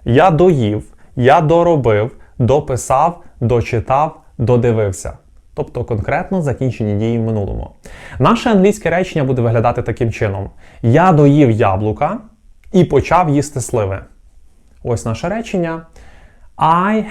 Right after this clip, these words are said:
had eaten apples, тобто я доїв яблука. I had eaten apples and began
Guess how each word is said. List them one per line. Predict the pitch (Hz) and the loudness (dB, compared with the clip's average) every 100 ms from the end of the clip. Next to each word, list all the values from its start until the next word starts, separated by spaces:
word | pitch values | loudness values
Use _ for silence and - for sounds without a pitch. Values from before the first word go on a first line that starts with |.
| 175 | -6
had | 175 180 - | -4 -6 0
eaten | 139 120 - 104 101 - 185 | 2 2 0 -4 -4 -8 -10
apples, | 185 104 95 131 - - _ _ _ - | -4 -4 -2 -4 -8 -16 _ _ _ -14
тобто | - - | -12 -4
я | 104 127 | 0 2
доїв | 143 143 113 98 | 2 2 2 0
яблука. | 95 98 104 107 151 220 - - - - | -2 -2 -4 -6 -8 -10 -16 -20 -20 -8
I | - 202 226 175 | -2 -2 -2 -4
had | 180 175 | -4 -2
eaten | 165 156 151 175 175 | -4 -4 -6 -6 -8
apples | 104 98 139 - - - - | -6 -4 -6 -8 -20 -12 -4
and | 170 156 | 0 0
began | 123 117 143 190 135 131 180 | 2 0 0 0 -2 -2 -4